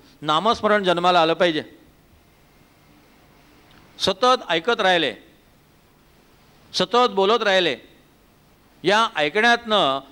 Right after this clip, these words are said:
आणि या बोलण्यातनं भगवंताचं प्रेम निर्माण झालं पाहिजे.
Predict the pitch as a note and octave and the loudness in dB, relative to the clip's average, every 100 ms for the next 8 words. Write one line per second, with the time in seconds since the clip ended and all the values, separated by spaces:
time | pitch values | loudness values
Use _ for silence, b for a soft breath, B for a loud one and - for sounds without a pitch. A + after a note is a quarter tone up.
0 | - F3 G3+ A3 F3+ F3 F#3 A3+ A3+ A3 | -6 -2 0 0 2 0 2 0 0 -2
1 | F#3 C#3+ C#3 - B2 D3+ G#3+ - A#2+ A3+ | 0 -2 -6 -12 -8 -2 -2 -2 -4 -6
2 | - F#3 B3 B3 A3 G#3 G3+ F#3 F#3 F3 | -4 0 0 0 -2 -2 -2 0 0 -2
3 | D#3 C3 | 0 -2